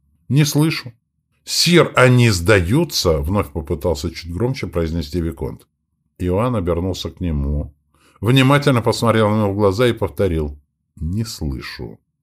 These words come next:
и слышать не желаю". "У того, кто стреляет в парламентёров, нет чести и нет будущего", после чего отвернулся и вновь погрузился в свои мысли.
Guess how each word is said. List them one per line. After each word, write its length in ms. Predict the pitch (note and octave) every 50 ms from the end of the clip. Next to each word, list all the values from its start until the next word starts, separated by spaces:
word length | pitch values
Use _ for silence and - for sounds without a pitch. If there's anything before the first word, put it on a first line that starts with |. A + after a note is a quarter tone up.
| _ _ _
и 80 | - C#3
слышать 460 | - - - C#2+ C2 - A#1+ - -
не 80 | D2 C2
желаю". 460 | A#1 A#1 A1+ A1+ A#1+ A#1+ A1+ G#1 - _ _ _ _ _ _ _ _ _ _ _ _ _ _ _
"У 120 | - B2+ B2
того, 320 | - C#3 C3+ C3 C#3+ D3+
кто 180 | C#3+ - C3+ A#2
стреляет 520 | - - C3 A#2 A2+ A#2 A#2+ A2+ G#2+ F#2+
в 60 | -
парламентёров, 840 | - G#2 G2+ G2 G2+ G2+ G2 G#2 G#2 G#2 - C#3+ C3 A#2+ A2 - - _ _ _ -
нет 420 | G2 G2+ G#2 G#2+ G#2 G#2 - -
чести 440 | - - - C#3+ D3 D3 - - F#2
и 80 | E2+
нет 200 | D#2+ F2+ G2+ G2
будущего", 640 | E2 D#2 C2 - - - - - - - B1 - - _ _ _ _ _ _ _ _ _ _ _
после 280 | - D2 D2 D2 E2
чего 300 | D2 - - F#2 F#2 F2+
отвернулся 600 | E2+ D2+ - F#2+ F#2 - C3 E3 D#3+ C#3+ - -
и 60 | F2+
вновь 240 | D#2+ D2+ F#2 A2 A2
погрузился 640 | - G#2 F2 E2+ E2 D#2+ D2 D2 D#2 C#2 C2+ - C#2
в 40 |
свои 260 | C2+ - D2+ C#2+ C#2 C2+
мысли. 340 | A#1+ A#1 - - - -